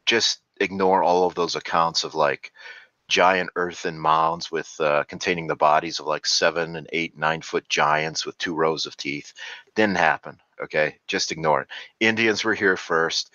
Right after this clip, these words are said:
They didn't even cross the Bering Strait land bridge. They just poof, they poofed into existence,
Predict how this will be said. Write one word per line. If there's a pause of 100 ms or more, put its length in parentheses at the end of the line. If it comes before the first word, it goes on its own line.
(220)
They
didn't
even
cross
the
Bering
Strait
land
bridge.
They
just
poof, (340)
they
poofed
into
existence,